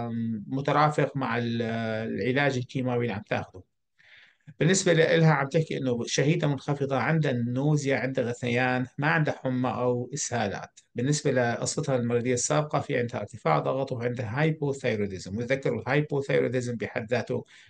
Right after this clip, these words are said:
لا يمكن يفسر نقص صوديوم إلا إذا كان ميكسو إديما وما في أي سبب تاني لنقص الصوديوم. الكيموثيرابي تبعها، طبعًا هون بقى نقطة، كل ما بدك تشوف مريض سرطان أو غير سرطان، لما تطلع على العلاجات تبعه وعندك على حالة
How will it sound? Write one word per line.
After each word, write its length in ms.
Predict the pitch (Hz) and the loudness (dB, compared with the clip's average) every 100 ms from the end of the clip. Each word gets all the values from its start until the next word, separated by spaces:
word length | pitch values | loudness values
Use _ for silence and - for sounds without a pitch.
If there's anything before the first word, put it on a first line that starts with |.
| _ | _
لا 180 | - 135 | 0 4
يمكن 300 | 156 156 151 | 6 4 2
يفسر 380 | 135 143 - 120 | 0 -4 -2 -2
نقص 240 | 123 - - | -2 -4 -2
صوديوم 340 | 131 117 101 | -2 -2 -4
إلا 200 | 147 135 | -2 -2
إذا 140 | 120 | -4
كان 340 | 120 127 120 110 | -4 -4 -2 -2
ميكسو 340 | 127 - 113 | -4 -4 -4
إديما 300 | 113 120 120 | -2 -2 -2
وما 140 | 113 117 | -2 -4
في 160 | - | -4
أي 80 | 123 | -4
سبب 340 | - 110 104 - | -4 -4 -6 -4
تاني 340 | 123 107 107 | -4 -2 -4
لنقص 420 | 110 104 104 - | -4 -4 -6 -8
الصوديوم. 480 | 139 - 107 85 80 - _ - _ _ _ _ | -6 -2 -2 -4 -12 -16 _ -20 _ _ _ _
الكيموثيرابي 680 | 139 - 185 208 202 208 190 | -6 2 4 4 6 4 4
تبعها، 320 | - 165 139 | 4 4 4
طبعًا 340 | 139 147 147 165 | 2 4 4 4
هون 100 | 165 | 2
بقى 180 | 151 147 | 0 -2
نقطة، 340 | 165 - 143 | -2 0 0
كل 180 | - 160 | -2 -2
ما 140 | 147 | -2
بدك 200 | 135 135 | 0 -4
تشوف 260 | 123 160 147 | -4 -4 0
مريض 160 | 147 | 2
سرطان 380 | 143 139 135 156 | 2 0 2 0
أو 160 | 226 214 | 2 2
غير 100 | 165 | 2
سرطان، 360 | 156 131 139 | 0 -4 -4
لما 120 | 127 120 | -6 -6
تطلع 360 | 143 165 180 | -6 -4 0
على 120 | 147 | 0
العلاجات 460 | 139 131 127 151 151 | 0 0 0 0 0
تبعه 220 | 135 101 | -2 -2
وعندك 380 | 101 151 147 - | -2 -2 -2 -4
على 80 | - | -6
حالة 320 | - 151 | 0 0